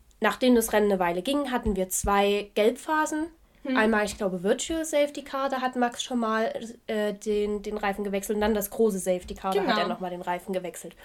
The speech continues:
Speaker 1: Mercedes hatte zweimal die Chance gehabt,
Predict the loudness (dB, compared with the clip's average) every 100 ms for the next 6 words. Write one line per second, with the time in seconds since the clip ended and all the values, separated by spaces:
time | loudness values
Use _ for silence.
0 | -20 -20 -20 -20 _ -20 -2 4 6 8
1 | 6 2 4 6 6 6 2 2 0 -2
2 | -4 -4 -4 -4